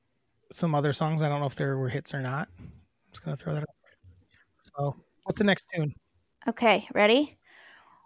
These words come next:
Speaker 1: Yeah.
Speaker 2: We're talking away. I don't know what I'm to say.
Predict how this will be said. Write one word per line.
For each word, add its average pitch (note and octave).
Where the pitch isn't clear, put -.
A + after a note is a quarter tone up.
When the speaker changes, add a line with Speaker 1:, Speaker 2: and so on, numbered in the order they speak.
Speaker 1:
Yeah. C#3
Speaker 2:
We're A3+
talking A#3+
away. G#3
I G#3+
don't C4
know A3
what G#3
I'm G3+
to A3
say. E3